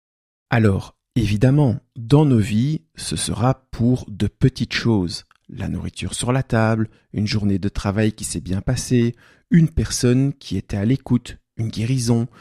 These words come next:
une bonne nuit de sommeil, recevoir une solution à un défi,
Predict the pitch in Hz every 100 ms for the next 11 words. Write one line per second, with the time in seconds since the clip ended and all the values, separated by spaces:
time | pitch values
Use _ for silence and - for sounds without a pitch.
0 | - _ - 117 101 120 123 139 139 -
1 | 151 185 147 98 _ _ _ - 107 -
2 | 92 104 120 110 98 - 113 104 - 127
3 | 123 - 110 113 110 123 - 156